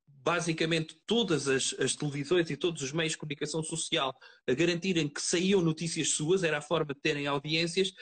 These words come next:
e neste momento ele, quando viu uma pandemia, pensou: "Pandemia é errado, porque me está a tirar audiências." Ele não pensou que era errado a nível de saúde pública. Pensou era, que era errado, eh, porque, coitado, como é que ele, ele vai,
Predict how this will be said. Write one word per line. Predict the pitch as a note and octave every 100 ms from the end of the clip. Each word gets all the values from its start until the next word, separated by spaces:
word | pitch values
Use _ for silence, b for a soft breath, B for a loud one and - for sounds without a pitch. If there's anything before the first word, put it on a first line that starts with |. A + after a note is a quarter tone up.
| B C3+
e | D3
neste | E3 E3 E3
momento | E3 E3
ele, | E3+
quando | E3 E3 D#3
viu | F3
uma | E3
pandemia, | E3+ D#3+ D#3 E3 F3 E3+ _ -
pensou: | D3+ D3 - A#2 - b b b b b -
"Pandemia | F#3 F#3+ F#3+
é | F#3
errado, | E3+ B2 A2+ - _ _ _
porque | - C#3+
me | D3+
está | - D#3
a | D3
tirar | D3 C#3+ C#3
audiências." | C#3 B2+ A2 G2 - - -
Ele | F3+
não | A#3
pensou | A3+ G3+ A3 G#3+
que | G#3
era | G3
errado | F#3 F#3+ A3+ A3 G3+
a |
nível | G3 G#3 G3
de | -
saúde | A3+ A3+
pública. | G#3+ F#3 C3 - - _ b b
Pensou | - D#3+ D#3+ G#3+ G#3
era, | G3 F#3+ F#3+ - - E3+ -
que |
era | F#3 F3+
errado, | E3+ E3+ E3 E3 - - B B B D#3+
eh, | E3 D#3+ D#3+ - -
porque, | - E3 - -
coitado, | E3 E3 B2+ - _ _ -
como | F3
é | F#3
que | F#3
ele, | E3+ D3 D#3+
ele | D#3
vai, | D#3